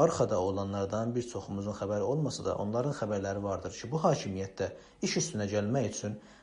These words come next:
o hakimiyyətə oxşar olmalısan. Amma ayrı bir səbəb də vardır. Özəlliklə cənab Xameneyinin dövründə yaşanan olayları diqqətə alırsaq, Xameneyinin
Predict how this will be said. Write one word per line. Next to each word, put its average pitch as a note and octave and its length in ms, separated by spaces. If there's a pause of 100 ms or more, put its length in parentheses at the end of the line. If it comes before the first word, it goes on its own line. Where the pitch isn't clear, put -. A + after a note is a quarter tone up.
(120)
o G3 140
hakimiyyətə G#2 640
oxşar - 400
olmalısan. F#2 520 (480)
Amma G#3 200 (100)
ayrı G#3+ 200
bir E3+ 100
səbəb D#3+ 380
də G2 100
vardır. F#2+ 380 (640)
Özəlliklə E3+ 480 (180)
cənab D#3+ 320
Xameneyinin C#3 680
dövründə A2 460
yaşanan B2 520 (720)
olayları A#2 480
diqqətə G2+ 320
alırsaq, F#2+ 580 (540)
Xameneyinin C#3 720